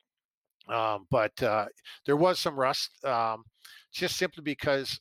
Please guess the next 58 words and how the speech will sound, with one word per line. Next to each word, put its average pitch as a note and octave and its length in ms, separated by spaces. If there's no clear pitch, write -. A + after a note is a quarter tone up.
uh, D3 120
you C3+ 100
know, B2 240
as B2 220
good D#3+ 180
as D3 140
you C3+ 160
are, C3 240
if B2+ 80
you B2+ 80
don't D3 160
play C#3 160
with B2+ 120
players B2 380
that, A2+ 120
you B2+ 100
know, A2+ 140
as A#2 160
good C#3 160
as A#2+ 160
you C3+ 120
or, A2+ 300
or A2 160
better, C3+ 420
uh, G#2+ 360
you, A#2 240
you A#2 140
just B2+ 240
don't B2+ 220
stay C#3 320
at A#2+ 120
that A2 180
level. A2+ 320
And A2 120
so B2 260
it C3 120
took, D#3+ 200
uh, B2 140
it B2 100
took - 180
a - 60
few D3 220
games C3 400
to B2 120
kinda A#2+ 260
get A#2 140
her A#2 160
all A2+ 140
going A2+ 280
again. G#2 320
Um, G2 380
I'd A#2+ 140
like D3+ 160
to C#3+ 80
believe B2+ 240
it G#2+ 80
came A#2 220
back, A#2+ 460